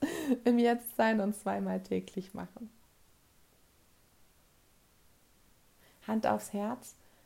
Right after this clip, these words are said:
können wir gerne auch nochmal in einem anderen, in einer anderen Folge aufnehmen. Einfach dich auch mal mit dir verbinden, ja?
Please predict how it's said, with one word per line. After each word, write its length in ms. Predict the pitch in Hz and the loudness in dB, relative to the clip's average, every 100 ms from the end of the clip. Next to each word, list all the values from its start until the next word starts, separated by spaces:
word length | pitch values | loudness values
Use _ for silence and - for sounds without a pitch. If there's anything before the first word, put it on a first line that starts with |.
| _ _ - | _ _ -8
können 160 | 202 | -4
wir 100 | 202 | -2
gerne 360 | 190 196 208 - | -2 -2 -2 -6
auch 120 | 190 | -6
nochmal 260 | 196 185 185 | -4 -2 -2
in 160 | 185 | -4
einem 0 | |
anderen, 340 | - 202 226 220 | -4 -4 -2 -2
in 140 | 185 | -4
einer 100 | 190 | -4
anderen 280 | 214 240 233 | -2 -4 -4
Folge 420 | 233 214 208 - | -4 -2 0 -2
aufnehmen. 600 | 185 196 196 202 196 202 - - - 202 | -4 -4 -6 -8 -6 -8 -12 -20 -18 -10
Einfach 300 | 190 208 - | -8 -8 -6
dich 220 | 202 - | -8 -6
auch 160 | 190 | -6
mal 140 | 190 190 | -4 -2
mit 200 | 190 190 | -2 -4
dir 120 | 190 | -8
verbinden, 840 | 190 185 196 208 202 190 170 175 - _ _ | -6 -6 -4 -2 -2 -4 -4 -8 -12 _ _
ja? 200 | 202 208 | -12 -12